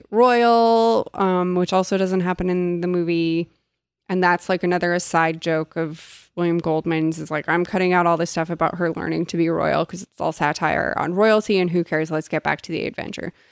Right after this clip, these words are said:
So la la la, she's out riding one day. She gets kidnapped by three people. Vizzini, the,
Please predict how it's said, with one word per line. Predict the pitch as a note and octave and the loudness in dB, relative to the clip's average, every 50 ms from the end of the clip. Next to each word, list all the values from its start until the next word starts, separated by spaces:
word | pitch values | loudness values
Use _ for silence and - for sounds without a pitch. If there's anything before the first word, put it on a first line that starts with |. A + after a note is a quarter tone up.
| _ _ _ _ _ _ | _ _ _ _ _ _
So | - G3+ | -2 2
la | G#3+ B3 B3+ | 4 4 4
la | B3+ B3 A#3 | 4 4 4
la, | G3+ F#3 F3 F3+ | 4 4 4 2
she's | F3 - A3+ A#3 A#3 | 2 2 2 2 4
out | A3 G3 F#3 F3+ | 4 4 2 2
riding | F3+ E3 E3 D#3 D#3+ D#3+ D#3 | 0 0 0 0 0 -2 -2
one | E3 E3 D#3+ D#3 | -2 -2 0 0
day. | D#3+ D#3 D3+ D3 D3+ D3+ D#3+ D#3+ D3+ _ _ _ _ _ _ _ _ _ _ _ _ | 0 0 0 0 -2 -2 -4 -6 -8 _ _ _ _ _ _ _ _ _ _ _ _
She | - - - A3+ A3 A3 G#3 | -8 -2 2 4 4 4 2
gets | - - F#3+ F3+ F3 - - | 2 2 2 2 0 -2 -8
kidnapped | - - F3+ F3 - F3 D#3+ F#3 - - - | -6 -4 -4 -2 -2 -2 -2 -2 -6 -6 -4
by | - D#3+ C3+ C3 B2 - - - - _ _ _ _ | -2 0 0 0 -2 -4 -6 -8 -12 _ _ _ _
three | _ - F3+ F3+ E3+ E3 D#3 D#3+ D#3+ - _ _ | _ -2 0 0 2 0 0 -2 -6 -8 _ _
people. | - - - - - - - - - G3 - _ _ _ _ - - _ C4 | -12 -12 -10 -10 -10 -10 -10 -10 -12 -16 -20 _ _ _ _ -20 -20 _ -4
Vizzini, | - F#3+ F#3 E3+ G3+ G3+ G#3 A3 A3 A3+ A#3 A#3 A#3+ B3+ C4 C4 - _ _ _ _ _ _ _ _ _ _ _ | 0 0 2 4 4 6 6 6 4 4 2 2 0 0 -2 -6 -10 _ _ _ _ _ _ _ _ _ _ _
the, | - F#3+ F#3 F3+ F3 | -4 -2 -2 -2 -4